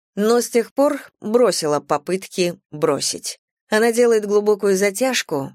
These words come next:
затем выдыхает дым и скуку на всех нас. «Сейчас сложно найти работу»,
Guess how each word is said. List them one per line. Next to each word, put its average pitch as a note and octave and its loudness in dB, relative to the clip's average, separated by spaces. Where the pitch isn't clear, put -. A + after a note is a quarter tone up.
затем F#3+ -2
выдыхает F3 -2
дым F3+ 0
и D#3+ -4
скуку G#3 -4
на D#3+ -2
всех E3+ -4
нас. C#3+ -6
«Сейчас D4+ 0
сложно C4+ 0
найти G3+ 0
работу», A3 0